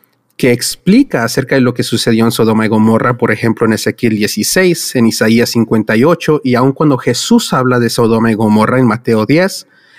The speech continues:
en ningún momento dice, "Por si ustedes son homosexuales, también, así como las ciudades homosexuales de, de Sodoma y Gomorra, ustedes también serán destruidos". En ningún momento ya habla de eso, sino que en todas esas otras partes de la Biblia ha-,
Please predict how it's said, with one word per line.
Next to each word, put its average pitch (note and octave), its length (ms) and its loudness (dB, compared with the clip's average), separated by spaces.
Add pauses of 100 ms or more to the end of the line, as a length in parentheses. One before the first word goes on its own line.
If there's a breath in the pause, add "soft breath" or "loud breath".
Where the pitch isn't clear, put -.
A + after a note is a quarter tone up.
(160 soft breath)
en F3+ 160 2
ningún F#3 380 4
momento F#3 480 2
dice, D#3+ 440 0 (360 loud breath)
"Por B2+ 320 0
si B2 260 2
ustedes F#3+ 380 0
son G3+ 140 0
homosexuales, G3+ 920 -2 (360)
también, D3+ 800 0
así A#2+ 280 -2
como E3+ 260 2
las B2+ 160 0
ciudades C3+ 400 0
homosexuales D3 920 0
de, C3+ 260 2
de B2+ 240 2
Sodoma D3 340 2
y - 20 0
Gomorra, F3+ 560 0 (240)
ustedes D#3+ 340 2
también C#3+ 200 2
serán C3+ 200 0
destruidos". A#2+ 460 0
En D3 80 4
ningún G3+ 200 4
momento G3 360 2
ya C#3+ 140 2
habla C3+ 180 -2
de C3 100 0
eso, C#3 160 -4
sino B2 280 2
que C3+ 100 0
en A#2+ 140 -2
todas A3+ 380 0
esas G3+ 300 -2
otras D#3 320 -2
partes C#3 320 -2
de B2 80 0
la A#2 100 0
Biblia D#3+ 320 2
ha-, D3 60 -4